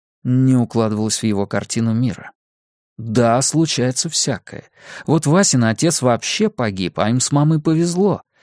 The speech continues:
Вернулся живой. Значит, обязательно поправится. Главное, не отчаиваться, не сдаваться. Он учился изо всех сил, тянул на золотую медаль, но не дотянул.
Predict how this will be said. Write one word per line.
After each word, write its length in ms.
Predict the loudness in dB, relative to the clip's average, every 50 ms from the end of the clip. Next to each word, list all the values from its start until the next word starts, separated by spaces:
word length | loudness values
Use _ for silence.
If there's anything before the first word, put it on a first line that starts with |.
| _ _ -2
Вернулся 580 | -2 0 0 0 0 -2 0 0 0 -2 -2
живой. 600 | 0 0 0 0 0 0 0 -2 -2 -4 -8 _ _ _ _ _ _ _ _ _ -4
Значит, 540 | -2 0 2 2 2 2 0 -2 -2 0
обязательно 580 | 0 2 2 2 2 0 0 0 0 0 0 0
поправится. 800 | 0 -2 -4 -4 -4 -4 -4 -4 -4 -6 -6 -6 -6 -6 -6 -12 _ _ _ _ -20 -20 -14 -6
Главное, 480 | -2 0 2 4 4 4 4 4 4 4
не 120 | 4 4 4
отчаиваться, 800 | 2 0 0 -2 -2 0 0 0 0 0 -2 -4 -4 -2 -2 0
не 140 | 2 2 2
сдаваться. 720 | 0 0 0 0 0 2 0 -2 -2 -4 -6 -8 -8 -12 _ _ _ _ _ _ _ _ _ _ _ _ _ _ _ _ _ _ _ _ -2
Он 160 | 2 4 4
учился 480 | 4 4 2 2 2 2 2 2 2 0
изо 240 | 2 2 2 0
всех 320 | 0 -2 -2 -2 -2 -2 -2
сил, 420 | -2 0 0 2 0 0 0 -4 -10 _ -8
тянул 400 | -2 0 2 4 4 4 4 4
на 120 | 4 4
золотую 520 | 4 4 2 2 2 0 0 0 0 2 2
медаль, 520 | 2 2 2 2 0 0 2 0 0 0
но 280 | 2 2 2 2 2 0
не 240 | 0 0 0 0 2
дотянул. 640 | 0 0 -2 0 0 0 2 2 0 -2 -4 -8